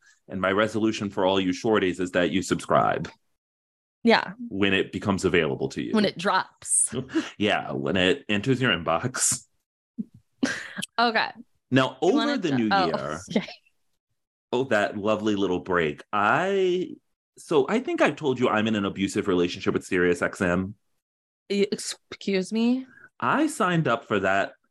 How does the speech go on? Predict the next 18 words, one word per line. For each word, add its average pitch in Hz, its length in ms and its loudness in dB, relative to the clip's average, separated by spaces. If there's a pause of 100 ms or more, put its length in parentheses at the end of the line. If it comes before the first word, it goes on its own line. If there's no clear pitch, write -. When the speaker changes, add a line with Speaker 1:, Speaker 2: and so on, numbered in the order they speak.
Speaker 2:
And 220 180 2
you 190 80 -4
can't 208 180 -4
Speaker 1:
service. 214 180 2
Speaker 2:
cancel 202 320 0
it, 160 120 -2
can 165 280 0
you? 160 260 -2 (380)
Speaker 1:
Do 127 120 -4
you 196 200 2
know 143 280 0
how 143 200 -2
difficult 117 520 -2
they 117 120 2
make 107 240 2
it - 80 -2
to 104 80 0
cancel? 113 560 2